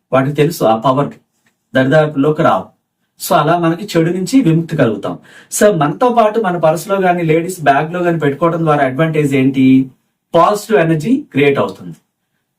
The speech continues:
మనీని ఆకర్షించే ఆ, ఆ మనీ యంత్రాన్ని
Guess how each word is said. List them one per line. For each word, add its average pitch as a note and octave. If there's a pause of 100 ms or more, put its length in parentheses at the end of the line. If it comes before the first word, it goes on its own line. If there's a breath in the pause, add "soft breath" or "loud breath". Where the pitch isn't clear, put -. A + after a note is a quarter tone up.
మనీని F3
ఆకర్షించే E3+
ఆ, D3+
ఆ C3
మనీ D3
యంత్రాన్ని D3